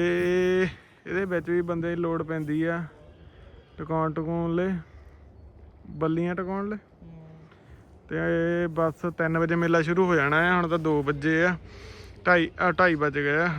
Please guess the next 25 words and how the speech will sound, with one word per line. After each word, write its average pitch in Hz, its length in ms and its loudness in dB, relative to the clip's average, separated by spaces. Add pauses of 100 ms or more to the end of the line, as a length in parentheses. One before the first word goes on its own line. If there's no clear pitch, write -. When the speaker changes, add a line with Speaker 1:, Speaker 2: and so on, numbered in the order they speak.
(140)
Speaker 1:
ਤੇ 156 280 0
Speaker 2:
ਹਾਂ, 160 80 4
Speaker 1:
ਰੱਛ 156 240 4
ਦੇਖ 160 220 4
ਲਓ 180 540 2 (1300)
ਕਿੰਨਾ 151 280 -2
ਪੈ 156 240 -2
ਗਿਆ। 160 320 -2 (140)
ਅੱਜ 151 180 -2
ਤਾਂ 160 200 0
ਕੁਛ 151 240 -2
ਵੀ 147 160 -4
ਨਹੀਂ 160 140 -2
ਹੈਗਾ। 160 420 2 (480)
ਤੇ 151 140 2
ਜਦੋਂ 160 680 4 (920)
ਦੂਜਾ 147 460 4
ਹੁੰਦਾ 160 320 6 (160)
ਆ, 147 260 6 (1800)
ਜਿੱਦਣ 160 280 4
ਨਿਆਣਿਆਂ 175 440 6
ਦਾ 180 100 8
ਮੇਲਾ 180 340 8
ਹੁੰਦਾ 185 320 8
ਨਾ 220 140 6